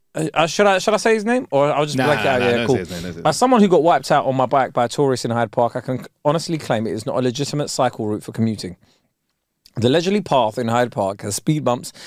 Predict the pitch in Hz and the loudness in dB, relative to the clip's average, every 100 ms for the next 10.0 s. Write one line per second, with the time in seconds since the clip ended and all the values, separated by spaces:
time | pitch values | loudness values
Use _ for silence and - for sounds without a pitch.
0 | - - 123 135 - 190 392 - 269 - | -20 -4 -2 -2 -2 -2 0 2 2 2
1 | 208 254 233 139 139 175 190 190 - 190 | 2 4 4 2 -2 0 2 0 2 0
2 | 180 - 147 156 156 156 - _ _ _ | 0 -2 0 0 -2 -4 -10 _ _ _
3 | _ _ 160 190 190 151 170 180 - 170 | _ _ 2 2 0 0 0 0 2 2
4 | 185 139 95 - 143 - 190 - 196 185 | 4 2 -2 -6 -8 -2 -2 0 0 0
5 | 180 196 196 120 90 - _ _ _ _ | 0 -2 0 -2 -2 -14 _ _ _ _
6 | _ _ 139 147 151 131 - - 233 302 | _ _ -2 2 2 0 -6 2 2 6
7 | 196 165 170 165 _ 123 147 156 - 139 | 6 6 4 2 _ 0 4 4 2 -2
8 | - 208 202 185 - - 190 240 190 208 | 2 4 4 2 -6 0 4 4 4 2
9 | 156 131 131 127 110 123 110 110 131 | 4 4 2 -4 -2 -2 -4 -4 -4